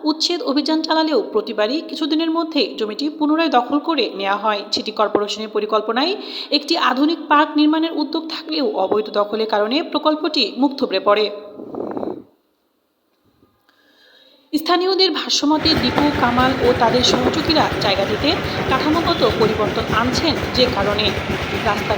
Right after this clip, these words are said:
পাশ দিয়ে বয়ে চলা খাল তারা ভরাট করেছে, ড্রেনেজ ব্যবস্থা বন্ধ হয়ে যাচ্ছে।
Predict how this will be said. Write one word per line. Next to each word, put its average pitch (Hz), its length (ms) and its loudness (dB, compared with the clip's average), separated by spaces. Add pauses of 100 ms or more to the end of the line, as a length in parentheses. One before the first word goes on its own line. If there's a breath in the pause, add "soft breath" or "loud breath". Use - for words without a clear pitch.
পাশ 202 260 0
দিয়ে 214 180 2
বয়ে 202 200 0
চলা 202 180 0
খাল 196 340 0
তারা 240 260 4 (420 loud breath)
ভরাট 269 180 4 (120)
করেছে, 311 420 0 (100)
ড্রেনেজ 233 300 0
ব্যবস্থা 233 600 0
বন্ধ 233 260 0
হয়ে 214 200 -2
যাচ্ছে। 202 640 -2